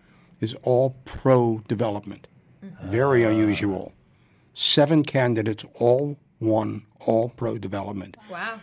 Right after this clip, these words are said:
Speaker 1: So you're going to see
Speaker 3: A lot of
Speaker 1: some
Speaker 3: development.
Speaker 1: huge changes, uh, in the greater Hillcrest,
Speaker 3: Exciting.
Speaker 1: Bankers Hill area,
Speaker 2: Cool.
Speaker 1: which is neat.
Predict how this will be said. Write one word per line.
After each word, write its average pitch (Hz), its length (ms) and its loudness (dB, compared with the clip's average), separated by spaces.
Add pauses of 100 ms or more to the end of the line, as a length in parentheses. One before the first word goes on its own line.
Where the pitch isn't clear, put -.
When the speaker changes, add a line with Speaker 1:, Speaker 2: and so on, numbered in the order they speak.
(220)
Speaker 1:
So - 160 -8
you're 110 260 -2
going 127 240 -4
to 117 80 -6
see 110 540 -4
Speaker 3:
A 110 40 -8
lot 95 240 -8
of 87 60 -10
Speaker 1:
some 117 140 -6
Speaker 3:
development. 87 360 -12
Speaker 1:
huge 131 400 4
changes, 104 680 -8 (600)
uh, 104 260 -12
in 107 160 -10
the 98 80 -8
greater 101 340 -6
Hillcrest, 101 600 -8
Speaker 3:
Exciting. 87 140 -12
Speaker 1:
Bankers 107 320 -4
Hill 101 220 -6
area, 92 420 -10
Speaker 2:
Cool. 151 260 -18 (680)
Speaker 1:
which 104 240 -8
is 95 80 -14
neat. 95 260 -8